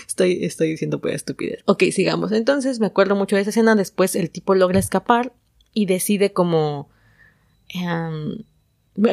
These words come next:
pues se empieza a dar cuenta como que la distop-, de que es una distopía, ¿no? Usualmente, realmente, usualmente, realmente, las distopías más interesantes son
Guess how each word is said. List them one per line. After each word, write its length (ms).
pues 260
se 80
empieza 200
a 40
dar 120
cuenta 240
como 220
que 120
la 100
distop-, 400
de 360
que 80
es 80
una 120
distopía, 560
¿no? 220
Usualmente, 680
realmente, 680
usualmente, 400
realmente, 420
las 560
distopías 600
más 160
interesantes 920
son 420